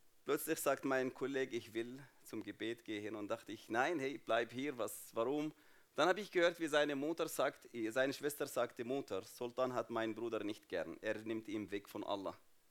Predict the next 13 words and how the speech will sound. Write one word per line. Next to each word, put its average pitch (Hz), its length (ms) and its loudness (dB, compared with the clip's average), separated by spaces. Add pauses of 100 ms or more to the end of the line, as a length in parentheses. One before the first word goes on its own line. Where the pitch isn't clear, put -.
(440)
Und 127 100 4
das 190 120 8
hat 208 120 2
mich 208 220 0
schockiert, 180 480 4
weil 156 160 6
jeder 175 380 6
hat 147 160 2
seinen 143 280 6
besten 139 380 0
Kollegen 127 480 0
gern, 110 320 4
oder? 143 260 2